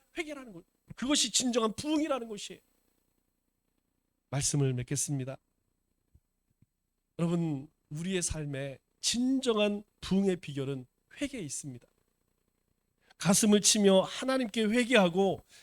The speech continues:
생활의 변화를 받아 새 사람이 되어야 한다는 것이죠. 제일 큰 죄는 하나님을 믿지 않고 살아온 죄이고,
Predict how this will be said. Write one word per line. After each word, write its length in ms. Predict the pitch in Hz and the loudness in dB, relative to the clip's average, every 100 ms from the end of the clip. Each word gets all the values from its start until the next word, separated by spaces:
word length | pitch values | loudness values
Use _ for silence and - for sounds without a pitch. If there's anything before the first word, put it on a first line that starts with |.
| _ | _
생활의 760 | - - 285 285 247 233 220 185 | -2 0 2 4 6 6 4 0
변화를 480 | 135 185 240 269 269 | 2 8 10 8 6
받아 420 | 220 180 180 139 - _ _ | 4 2 0 -4 -12 _ _
새 200 | - 349 | 10 10
사람이 380 | 311 311 277 277 | 12 6 6 4
되어야 240 | 220 196 | -2 -2
한다는 320 | 175 185 180 | -2 -2 -4
것이죠. 420 | 175 156 - 143 - _ _ _ _ _ _ _ - - | -4 -8 -8 -12 -14 _ _ _ _ _ _ _ -20 -2
제일 460 | - 233 262 285 285 | 8 10 12 10 8
큰 220 | 330 311 | -2 0
죄는 420 | 294 202 214 131 - _ _ _ _ _ | 0 0 0 -4 -12 _ _ _ _ _
하나님을 540 | - 294 320 302 285 233 | -10 6 10 10 8 6
믿지 360 | 226 - - | 4 4 6
않고 420 | 202 202 - 220 214 | 6 6 2 2 2
살아온 380 | - 269 247 | 0 -2 -2
죄이고, 680 | 202 170 202 175 180 180 127 | -2 0 -2 0 0 0 -2